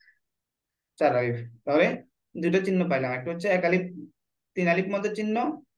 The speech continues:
তিন আলিফ মদের চিহ্নটা হচ্ছে এমন, আর চার আলিফ মদের চিহ্নটা হচ্ছে সোজা, হালকা মাথাটা পাকা। তিন আলিফ মদের চিহ্নটা হচ্ছে উপর থেকে নিচের দিকে আসবে,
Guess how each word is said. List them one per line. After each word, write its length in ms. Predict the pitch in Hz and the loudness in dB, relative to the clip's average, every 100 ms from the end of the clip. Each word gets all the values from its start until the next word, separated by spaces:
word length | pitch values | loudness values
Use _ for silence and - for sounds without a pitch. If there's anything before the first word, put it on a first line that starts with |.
| _ | _
তিন 100 | - 175 | -4 0
আলিফ 140 | 190 202 | 0 0
মদের 180 | 202 214 | -2 -2
চিহ্নটা 280 | 202 196 208 | -4 -4 -2
হচ্ছে 180 | 208 - 180 | -4 -2 -2
এমন, 200 | 135 127 120 - - _ _ - | 0 -2 -4 -8 -16 _ _ -6
আর 120 | 147 - | -6 0
চার 100 | 160 | 2
আলিফ 140 | 160 180 | 2 0
মদের 160 | 190 190 | -2 -2
চিহ্নটা 260 | 196 190 208 | -2 -2 0
হচ্ছে 200 | 208 226 240 - - _ - | 0 2 0 0 -10 _ -6
সোজা, 300 | 175 160 185 180 - | -2 2 2 2 -4
হালকা 240 | 165 160 175 | -4 -4 -2
মাথাটা 260 | 156 151 156 156 | -2 -2 -2 -2
পাকা। 240 | 139 120 117 - _ _ _ _ _ _ _ _ _ - | -4 -6 -10 -14 _ _ _ _ _ _ _ _ _ -6
তিন 120 | 170 | 0
আলিফ 140 | 175 185 | 2 2
মদের 160 | 208 220 | 2 0
চিহ্নটা 260 | 196 202 214 | 0 0 0
হচ্ছে 160 | 214 214 | 2 0
উপর 120 | 214 180 | 0 -2
থেকে 120 | 190 202 | -4 -4
নিচের 180 | 185 165 | -4 -4
দিকে 140 | 175 190 | 0 0
আসবে, 220 | 190 202 | 0 2